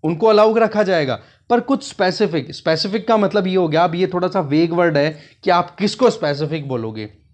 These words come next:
एक्सपर्ट्स का ओपिनियन definitely आएगा। स्पेसिफिक आप किसको बोलने वाले हो? इसका मतलब तो ये हो गया कि मिनिस्ट्री को जो स्पेसिफिक लगेगा, उसको बैन कर दिया जाएगा, और जिस, जो कन्वेंशनल लग-, फ्लैश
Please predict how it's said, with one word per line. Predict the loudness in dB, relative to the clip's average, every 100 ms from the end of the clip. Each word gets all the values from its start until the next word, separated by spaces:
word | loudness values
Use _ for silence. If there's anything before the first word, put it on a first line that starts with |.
| _ _ -8 -4
एक्सपर्ट्स | -4 0 -2 2
का | 4
ओपिनियन | 4 4 2 2
definitely | 0 0 0 0
आएगा। | -2 -2 -8 -10 -20 -18
स्पेसिफिक | -2 0 0 0 2 2
आप | 0
किसको | -2 -2 0
बोलने | 2 2 0
वाले | -2 -4 -6
हो? | -10 -14 _ -12
इसका | -4 0
मतलब | 2 0 0
तो | 0
ये |
हो | 0 2
गया | 0
कि | 0
मिनिस्ट्री | 0 0 -2 -2
को | 0
जो | 2 0
स्पेसिफिक | 0 -2 0 -2 0
लगेगा, | 2 4 2 0 -4 _
उसको | -6 -2
बैन | 0 0 2
कर | 2
दिया | 2 2
जाएगा, | 2 2 0 -4 -10 -6
और | -4
जिस, | -4 -2
जो | 0 2
कन्वेंशनल | 2 0 -2 -2 0
लग-, | 0 -2 -4
फ्लैश | 0 0 0